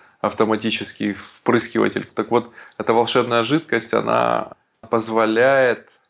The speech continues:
самонастраиваться, находить нужные вопросы, искать, и при этом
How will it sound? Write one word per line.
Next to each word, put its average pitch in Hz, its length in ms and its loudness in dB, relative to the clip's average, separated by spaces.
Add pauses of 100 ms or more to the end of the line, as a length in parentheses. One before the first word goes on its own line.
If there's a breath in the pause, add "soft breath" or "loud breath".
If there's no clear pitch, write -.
(120)
самонастраиваться, 113 1600 0 (920)
находить 113 580 -4
нужные 113 400 -2
вопросы, 110 640 2
искать, 123 480 2
и - 40 -12
при 110 200 -4
этом 104 320 -2